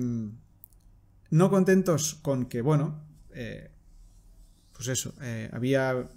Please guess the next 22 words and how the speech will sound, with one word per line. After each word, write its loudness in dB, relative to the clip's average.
habido -6
una -4
gran -4
pérdida 2
y -2
no 4
satisfechos 2
aún, 2
estas -2
personas, 0
y -6
aquí 0
es 4
donde 0
creo 0
que -8
cometieron -2
el, -6
un -8
error 0
muy 0
grande, -2